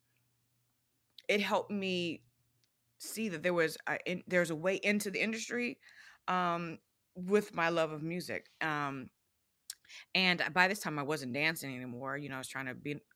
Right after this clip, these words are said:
be an adult, but there was something missing. I just knew something was missing in my life. I started <laughs> dating a party promoter. Um, and, um, you know, we started throwing parties, and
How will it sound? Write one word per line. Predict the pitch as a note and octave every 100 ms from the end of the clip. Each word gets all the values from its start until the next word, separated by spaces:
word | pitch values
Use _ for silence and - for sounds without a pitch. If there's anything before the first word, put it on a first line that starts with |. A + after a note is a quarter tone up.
| D3+
be | D3+
an |
adult, | C3 C3 D3+ C3 - - - - - -
but | F#3
there | F#3
was | -
something | F3+ G#3 F3+ C3+
missing. | D3 - C#3 B2+
I | D3+
just | E3+ D3+
knew | D3+ F3+
something | F3 E3+ F3 F3+ F3
was | D3+
missing | C#3+ D3 - D#3
in | C3+
my | A#2
life. | A2+ D3+ D3+ - _ - - - -
I | D3+
started | F3+ F3 E3
<laughs> |
dating | G#3+ A#3 G#3
a | B3+
party | - G3 G#3+ A3
promoter. | G#3 G3+ F3 E3 E3 E3 F3+ - - - - -
Um, | F3 D#3+ D3+ D3 D3 - - _ _ _
and, | F3 E3+ D#3+ D3+ D3+ D3 D3+ D3+ -
um, | - D#3 C#3+ C#3 C3 - - _ _ _ _ -
you | F3
know, | D#3+ C#3+ C3+ A#2+ - _ _ _ _ _ _ _ _
we | G3+
started | G#3 E3+ D3
throwing | D#3+ -
parties, | G#3+ C4+ D#3+ D3
and | D3 C3